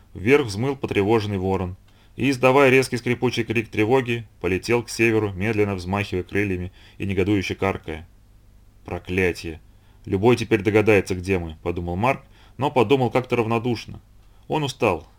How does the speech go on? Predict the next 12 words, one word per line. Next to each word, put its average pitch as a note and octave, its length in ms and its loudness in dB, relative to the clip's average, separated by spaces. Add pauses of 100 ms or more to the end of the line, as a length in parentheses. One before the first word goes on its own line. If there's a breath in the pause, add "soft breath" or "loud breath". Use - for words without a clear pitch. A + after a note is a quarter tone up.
он C#3 140 -6
окончательно C#3+ 460 0
выбился G#2+ 380 0
из F2+ 140 -4
сил. F2+ 300 -6 (720)
Пошатываясь, C#3 680 2
он C#3 100 -4
доковылял C3 460 4
до A2+ 100 4
дальнего A#2 360 4
конца A2+ 280 -2
площадки A#2+ 720 -2